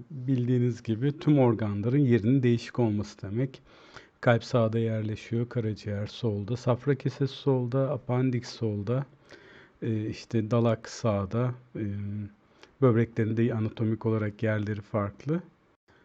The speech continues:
Sonuç olarak tüm organların yerleri tamamen değişmiş oluyor. E, izole situs inversus, e, tamamen sağlıklı bir durum. Organların yerleri ters ama hepsi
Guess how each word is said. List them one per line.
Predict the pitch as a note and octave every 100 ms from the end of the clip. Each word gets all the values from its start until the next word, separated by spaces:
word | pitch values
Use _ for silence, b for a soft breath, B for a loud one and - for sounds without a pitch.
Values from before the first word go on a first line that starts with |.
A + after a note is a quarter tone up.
| b _ _ _
Sonuç | - - D#3 D#3 -
olarak | A2+ A2+ D#3+ -
tüm | - D#3 D#3 C#3
organların | A2 G#2+ G#2+ G#2 G#2 B2
yerleri | C3+ A#2 G#2 G2 B2 B2
tamamen | D#3 D3 C#3 B2 C3 B2+
değişmiş | A2 A2 - A#2 -
oluyor. | G2 F#2 G#2+ D#3+ - _ _ _ _ _ _ -
E, | C3 A#2+ B3
izole | D#3 C#3 D#3+ D#3+
situs | - - D#3+ -
inversus, | D#3+ D#3 D3+ D3 E3 F#3 -
e, | E3+ B2 A#2 A#2+ A2+ _ _ _ _ _
tamamen | D#3+ D#3 D3 C#3
sağlıklı | C#3 - C3 B2+ B2 C3+ A#2+
bir | G2
durum. | G2+ D3+ A3 - _ B B B B -
Organların | D#3 C3 B2 A#2 A#2
yerleri | A2+ A#2+ A2+ G#2+ G#2+
ters | G#2+ B2+ A#2 -
ama | C#3+ C3+
hepsi | F3 D3+ - C3+